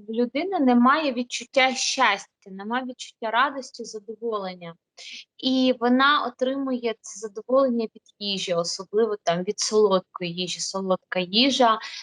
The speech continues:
десерти, вони дають багато задоволення. Ми люди, ми не можемо жити в нещасті, ми не можемо жити без задоволення.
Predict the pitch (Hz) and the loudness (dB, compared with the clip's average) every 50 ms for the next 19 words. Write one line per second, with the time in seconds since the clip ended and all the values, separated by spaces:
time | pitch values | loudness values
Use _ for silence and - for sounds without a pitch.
0 | - - 190 196 190 185 - - 208 214 226 233 240 233 - 247 202 196 202 202 | -14 -10 -8 -8 -8 -6 -2 2 4 4 4 4 2 -2 -8 -10 -10 -10 -10 -10
1 | 208 208 202 214 208 202 202 185 185 - 190 185 180 190 190 - 196 185 185 196 | -10 -8 -8 -8 -8 -8 -8 -10 -10 -10 -8 -6 -6 -8 -8 -8 -14 -12 -12 -12
2 | 190 - 196 190 196 185 175 170 165 170 165 - - - - - - - _ _ | -10 -12 -10 -4 0 0 0 0 0 -4 -8 -10 -10 -10 -10 -10 -10 -12 _ _
3 | _ _ _ _ _ _ - 233 240 247 262 269 269 254 285 302 320 254 247 262 | _ _ _ _ _ _ 2 6 6 8 8 6 4 2 2 0 0 2 4 6
4 | 247 240 247 247 247 254 254 254 269 294 294 285 - 254 240 233 220 220 214 190 | 6 8 8 8 8 6 6 4 2 2 0 0 0 0 -2 -2 -2 -4 -6 -4
5 | - - 240 247 254 247 _ _ - 226 220 214 208 202 202 - - _ _ - | 0 2 2 2 2 0 _ _ -2 0 2 2 2 2 0 -2 -4 _ _ -20
6 | 185 - 196 208 208 214 208 - - - 247 226 208 196 196 196 _ - - 202 | -14 -8 -4 -2 -2 -2 -2 -2 -2 0 2 2 2 2 0 -4 _ -12 -10 -8
7 | 196 196 202 208 208 214 220 220 226 226 220 220 - 202 202 196 196 190 170 - | -6 -4 -4 -4 -2 -2 0 0 2 2 0 0 -2 -6 -6 -6 -6 -6 -4 -2
8 | - 220 240 247 240 _ - 214 196 190 185 - _ _ _ _ _ _ _ _ | 0 2 2 0 0 _ -2 0 0 0 0 -4 _ _ _ _ _ _ _ _
9 | - 208 190 180 208 208 202 202 202 - 190 185 175 202 190 175 - 196 185 - | -8 -4 0 2 4 4 4 2 0 -4 -10 -8 -6 -6 -6 -6 -6 -8 -6 -4
10 | 202 202 196 190 180 175 175 170 170 165 160 160 165 | -2 0 0 0 0 0 0 -2 -2 -4 -4 -6 -8